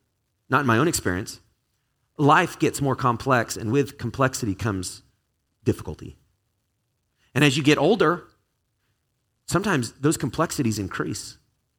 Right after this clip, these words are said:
and you have more that you have to think about.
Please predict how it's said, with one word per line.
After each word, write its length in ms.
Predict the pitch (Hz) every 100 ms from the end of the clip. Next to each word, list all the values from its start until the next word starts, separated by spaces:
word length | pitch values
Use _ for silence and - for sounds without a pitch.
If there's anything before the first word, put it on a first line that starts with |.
| _ _ _ -
and 220 | 143 151
you 140 | 175 202
have 140 | 170
more 280 | 151 170 156
that 140 | 131
you 100 | 139
have 160 | 131 -
to 60 | 110
think 200 | 147 98
about. 260 | 73 -